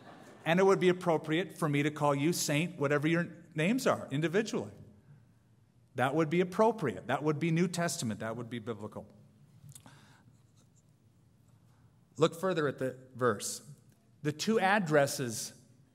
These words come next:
that each saint has. "To the saints who are in Ephesus and faithful in Christ Jesus." The Ephesians, as well as us,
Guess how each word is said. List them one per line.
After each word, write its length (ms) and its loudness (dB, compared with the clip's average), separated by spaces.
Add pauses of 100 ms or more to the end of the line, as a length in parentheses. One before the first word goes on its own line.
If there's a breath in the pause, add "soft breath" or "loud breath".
(120)
that 220 0
each 280 -2
saint 320 -2
has. 540 -6 (420 loud breath)
"To 140 0
the 120 0
saints 440 0
who 200 4
are 260 6
in 220 0
Ephesus 760 -2
and 220 -2
faithful 720 -2
in 220 0
Christ 440 -4
Jesus." 500 -8 (2000 loud breath)
The 140 8
Ephesians, 800 2 (220 loud breath)
as 160 -4
well 240 4
as 100 -2
us, 380 -6